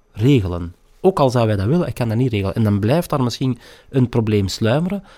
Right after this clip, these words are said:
Dat is, dat wordt nu bekeken, want dat zou in deze situatie een oplossing zijn, dat er daar een adoptie is, want die man aanziet die kinderen ook al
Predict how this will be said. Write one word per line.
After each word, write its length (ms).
Dat 260
is, 280
dat 160
wordt 180
nu 140
bekeken, 340
want 120
dat 120
zou 140
in 80
deze 180
situatie 540
een 60
oplossing 420
zijn, 160
dat 140
er 80
daar 160
een 140
adoptie 440
is, 100
want 120
die 120
man 320
aanziet 520
die 120
kinderen 400
ook 220
al 260